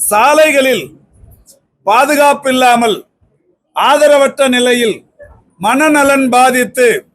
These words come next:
சாலைகளில் அலன்-, அலைந்து திரியும் மன வளர்ச்சி குன்றியவர்களை பாதுகாத்து மனிதாபிமான அடிப்படையில் அவர்களை மருத்துவமனைகளுக்கு அழைத்து வந்து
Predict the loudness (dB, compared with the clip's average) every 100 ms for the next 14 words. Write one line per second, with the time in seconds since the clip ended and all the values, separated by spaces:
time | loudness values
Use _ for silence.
0 | _ _ -20 -20 _ -6 -2 2 2 2
1 | 0 0 0 0 -2 -2 -6 -8 -4 -2
2 | 0 -2 -4 -6 -4 -2 0 -2 -4 _
3 | _ _ _ _ _ _ -2 0 2 0
4 | 0 -2 -4 -4 -4 -2 -2 0 0 0
5 | 0 -2 -10 _ _ _ _ _ _ -2
6 | 0 0 0 0 0 0 -2 -2 -8 _
7 | _ _ _ _ -6 -4 0 0 0 0
8 | 0 0 0 0 -2 -2 -4 -4 -4 -4
9 | -2 -2 -6 -12 _ _ -20 -20 -18 -4
10 | 0 2 2 0 0 -2 -2 0 0 0
11 | 0 0 0 0 0 0 -2 -4 -4 -2
12 | -2